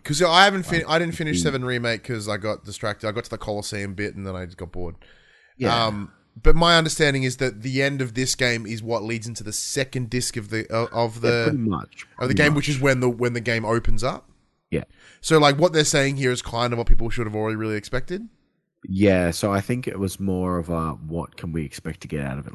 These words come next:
Speaker 2: Like, how far of this world can we travel before it's like, 'Hey,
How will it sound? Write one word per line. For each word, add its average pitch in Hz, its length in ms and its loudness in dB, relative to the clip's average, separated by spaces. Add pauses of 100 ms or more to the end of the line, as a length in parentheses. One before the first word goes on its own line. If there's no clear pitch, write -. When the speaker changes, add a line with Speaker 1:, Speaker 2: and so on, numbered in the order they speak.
(100)
Speaker 2:
Like, - 120 -12
how 85 220 -4
far 78 840 -8 (300)
of 80 180 -8
this 82 260 -8
world 78 300 -6
can 69 160 -12
we 67 100 -10
travel 67 500 -10
before - 360 -18
it's - 120 -16
like, - 120 -16
'Hey, 50 480 -16